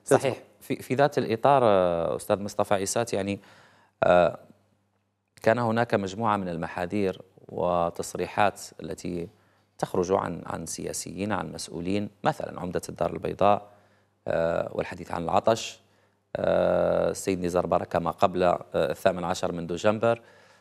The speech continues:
آه، هذه التصريحات التي يتم إعطاؤها لوسائل الإعلام ويتداولها المغاربة ويناقشونها، آه، هل هي كافية فقط ككلام و-، وشرح للوضعية،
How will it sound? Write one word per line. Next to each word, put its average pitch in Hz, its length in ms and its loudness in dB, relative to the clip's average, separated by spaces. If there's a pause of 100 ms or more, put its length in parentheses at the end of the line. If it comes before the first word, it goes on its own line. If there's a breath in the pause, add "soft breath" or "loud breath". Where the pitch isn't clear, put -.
(140 soft breath)
آه، - 280 -8
هذه 120 260 0
التصريحات 117 720 0
التي 92 360 -6
يتم 107 360 -4
إعطاؤها 90 460 -2
لوسائل 90 380 -4
الإعلام 101 400 -2
ويتداولها 92 640 -2
المغاربة 92 640 -2
ويناقشونها، 90 960 -4 (560 soft breath)
آه، 87 480 0 (140)
هل 110 180 -6
هي 131 220 -2
كافية 120 580 0 (240)
فقط - 320 -2
ككلام 95 540 0 (680)
و-، 87 240 4 (160)
وشرح 92 520 0
للوضعية، 85 600 -2